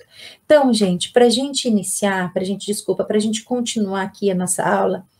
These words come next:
eu quero que vocês anotem essas perguntas, porque vocês vão responder todas elas, depois que a gente finalizar essa aula, vocês vão responder todas elas, respirando fundo, colocando uma musiquinha de reiki, porque agora os exercícios, e vocês vão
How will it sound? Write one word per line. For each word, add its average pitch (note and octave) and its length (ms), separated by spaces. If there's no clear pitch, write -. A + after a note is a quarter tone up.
eu A#3 120
quero C#4+ 360
que - 120
vocês D4 320
anotem C#4 560
essas D4 260
perguntas, F#3 720
porque A3 200
vocês C4+ 280
vão C#4+ 80
responder C#4 480
todas D4+ 340
elas, G3+ 440
depois G#3+ 520
que - 80
a - 20
gente B3+ 240
finalizar F#3 480
essa - 240
aula, F3+ 180
vocês G3+ 300
vão A3 120
responder G#3+ 800
todas F4 580
elas, F#3+ 680
respirando D4+ 560
fundo, A#3 720
colocando A#3 420
uma A3 100
musiquinha A3 520
de G#3+ 140
reiki, G3 720
porque A#3 420
agora B3+ 440
os C#4 80
exercícios, C4 680
e B3+ 80
vocês B3 240
vão B3+ 220